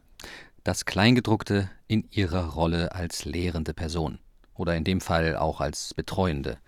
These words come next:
Wissenschaftsprozesse betreuende Person. Sie haben Verantwortung, und zwar zweimal.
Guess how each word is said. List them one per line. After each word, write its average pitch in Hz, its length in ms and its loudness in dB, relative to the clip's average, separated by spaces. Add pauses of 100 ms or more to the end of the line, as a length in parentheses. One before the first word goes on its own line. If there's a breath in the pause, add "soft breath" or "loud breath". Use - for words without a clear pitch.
(340 soft breath)
Wissenschaftsprozesse - 1120 -2
betreuende 92 580 0
Person. - 460 -10 (1040 loud breath)
Sie 120 220 6
haben 104 360 6
Verantwortung, 76 680 -2 (220 loud breath)
und - 120 4
zwar 127 500 4
zweimal. - 800 4